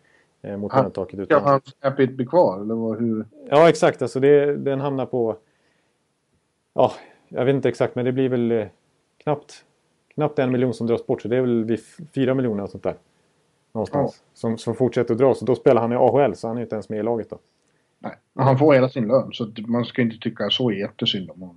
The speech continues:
Speaker 1: Nej, det är ju inte jättesynd om honom. Samtidigt så är det klart att, eh, Mike Richards är inte så otroligt dålig att han inte platsar i N H L, men det är klart att inget lag vill ta över det kontraktet. Det är därför han åkte raka, raka vägen förbi waivers, för att det var ju inget lag som ville ha.
Speaker 2: Nej.
Speaker 1: Det, det var ju lite snack om att, eh,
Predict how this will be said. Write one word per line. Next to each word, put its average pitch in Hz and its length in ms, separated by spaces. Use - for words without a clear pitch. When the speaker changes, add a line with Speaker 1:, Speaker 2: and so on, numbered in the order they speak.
Speaker 1:
Nej, 156 140
det 151 40
är - 20
ju 156 40
inte 151 140
jättesynd 139 260
om 127 60
honom. 120 140
Samtidigt 170 380
så 165 80
är 160 40
det 147 80
klart 135 240
att, - 260
eh, - 220
Mike 131 400
Richards 127 240
är 139 40
inte 131 420
så 196 260
otroligt 127 480
dålig 123 240
att 120 140
han 120 100
inte 120 160
platsar 147 360
i 151 40
N 131 100
H 156 60
L, 113 160
men 110 180
det 123 100
är 127 40
klart 123 220
att 113 100
inget 113 280
lag 110 220
vill 104 240
ta 120 140
över 123 160
det 101 100
kontraktet. 104 440
Det 101 60
är 104 40
därför 107 300
han 95 220
åkte 117 320
raka, 110 380
raka 117 560
vägen 113 280
förbi 131 240
waivers, 98 480
för - 80
att 98 60
det 110 60
var 110 100
ju 110 180
inget 107 220
lag 107 100
som 107 80
ville 104 120
ha. 123 220
Speaker 2:
Nej. 165 440
Speaker 1:
Det, - 140
det 147 160
var 160 80
ju 180 60
lite 175 220
snack 170 240
om 160 100
att, 131 200
eh, 135 160